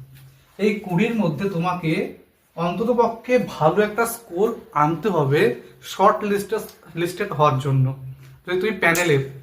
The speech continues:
ফাইনাল প্যানেলে নাম আসাতে চাও, নিজের নামটাকে দেখতে চাও। এবার, "স্যার, আমার তো নাম আসবে না,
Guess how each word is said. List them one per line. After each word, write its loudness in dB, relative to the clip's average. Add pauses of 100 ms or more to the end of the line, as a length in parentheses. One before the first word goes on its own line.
(140)
ফাইনাল 2
প্যানেলে -2
নাম 0
আসাতে -4
চাও, 4
নিজের -2
নামটাকে -2
দেখতে -4
চাও। -4 (800)
এবার, 8 (1160)
"স্যার, 4
আমার 2
তো -2
নাম 4
আসবে 2
না, 0